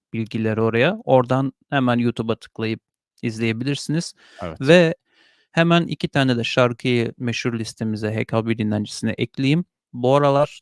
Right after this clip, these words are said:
Speaker 1: yani aylardır hatta çok sakin ve böyle enstrümantal, ne bileyim işte,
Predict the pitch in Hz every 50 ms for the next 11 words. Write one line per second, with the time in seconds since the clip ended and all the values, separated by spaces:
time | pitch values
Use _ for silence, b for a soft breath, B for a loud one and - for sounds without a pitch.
0 | _ _ - 113 110 110 110 101 107 110 110 117 123 131 127 117 113 113 113 127
1 | - - 113 110 - - - 123 - - - - 123 113 110 - - 127 117 117
2 | 110 113 107 104 110 110 107 110 110 - 117 113 104 - - 113 113 110 110 113
3 | 110 104 - 120 113 110 110 107 107 107 120 113 110 113 110 107 104 - - -
4 | - 113 113 113 107